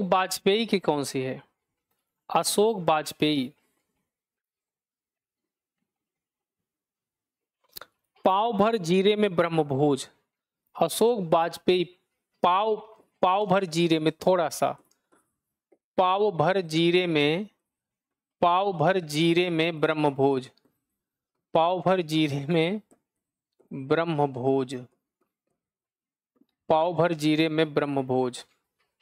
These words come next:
स्वदेश दीपक की अगर मैं बात करूं, किसकी बात करूं? स्वदेश दीपक, "मैंने मांडू नहीं देखा।" मैंने क्या नहीं देखा?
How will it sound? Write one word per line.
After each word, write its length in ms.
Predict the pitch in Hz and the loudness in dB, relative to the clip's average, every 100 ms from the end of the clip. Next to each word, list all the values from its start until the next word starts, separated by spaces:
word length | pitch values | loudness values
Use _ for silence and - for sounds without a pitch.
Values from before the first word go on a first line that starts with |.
| _ _ _ | _ _ _
स्वदेश 580 | - - 190 185 226 269 | -10 -2 0 2 2 0
दीपक 540 | 156 175 180 - - - | 0 -2 0 -2 -2 -2
की 100 | 185 | 0
अगर 180 | 165 | 2
मैं 200 | 160 151 | 2 0
बात 220 | 143 135 - | 0 -2 -2
करूं, 200 | 143 143 | -2 0
किसकी 280 | 160 - | -4 -2
बात 220 | 170 165 - | 0 0 0
करूं? 280 | 175 202 247 _ _ _ _ _ | 0 0 -6 _ _ _ _ _
स्वदेश 520 | - - 180 196 240 | -4 -2 0 0 -4
दीपक, 600 | 165 170 165 185 - _ _ _ _ _ _ - | -2 -2 0 -2 -4 _ _ _ _ _ _ -4
"मैंने 420 | 165 180 196 233 | 0 0 0 0
मांडू 580 | 226 170 165 170 180 226 | 0 2 0 0 0 2
नहीं 300 | 196 147 165 | 2 0 0
देखा।" 460 | 143 135 - 135 - _ _ _ _ _ _ _ _ | 0 -2 -6 -8 -10 _ _ _ _ _ _ _ _
मैंने 380 | 147 165 185 202 | -2 0 2 0
क्या 220 | 196 190 | 0 0
नहीं 140 | 190 185 | 0 0
देखा? 540 | 180 - 190 220 254 | -2 0 -2 -2 -6